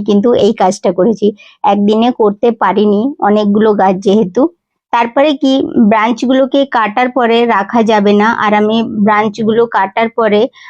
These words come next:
আমি কিন্তু ডাল থেকে চারাও তৈরি করি, আপনারা জানেনই।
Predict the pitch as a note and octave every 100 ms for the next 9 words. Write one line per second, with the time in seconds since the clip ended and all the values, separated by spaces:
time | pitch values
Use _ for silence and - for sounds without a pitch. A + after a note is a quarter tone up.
0 | - G#3+ G#3+ A3 A3 A#3+ G#3+ F#3+ G#3+ A3
1 | G#3 G#3+ G3 G3+ G#3+ G#3 G3 G3+ G3+ G3+
2 | F#3+ G3+ G3+ G3+ G3+ G3+ G3 G3+ G3+ G3+